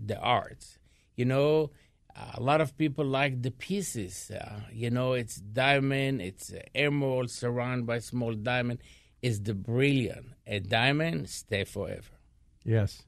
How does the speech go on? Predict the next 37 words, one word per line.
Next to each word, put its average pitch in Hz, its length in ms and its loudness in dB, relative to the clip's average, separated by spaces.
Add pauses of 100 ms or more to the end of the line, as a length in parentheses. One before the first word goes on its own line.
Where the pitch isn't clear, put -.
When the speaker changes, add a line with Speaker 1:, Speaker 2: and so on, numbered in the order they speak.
(140)
Speaker 2:
yes. 113 400 0
It's, 117 240 0
Speaker 1:
It's 107 140 0
Speaker 2:
it's 120 100 0
Speaker 1:
a 110 140 0 (180)
Speaker 2:
perpetual. 131 720 2 (200)
Speaker 1:
souvenir, 180 800 2
Speaker 2:
Yeah. 156 80 2
Speaker 1:
some 110 420 -4
gift. 175 440 2
You, 120 220 -4 (280)
you 117 120 2
know, 147 280 2
it's 127 200 -2
not 139 240 0
after, 123 420 0
uh, 110 720 -4
uh, 95 220 -4
one 131 320 2
week 156 340 2
or 117 140 4
after 117 280 2
one 120 280 2
year 127 260 2
you're 110 320 -2
gonna 98 280 -6
throw 113 340 -2
in 107 180 -2
the 104 80 -6
garbage. 117 540 -2
It's - 180 -14
something 113 460 2
Speaker 2:
Right. 104 80 -2
Speaker 1:
you 98 180 -2
treasure 107 500 -2
forever. 101 440 -2 (220)
Speaker 2:
Right. 120 240 2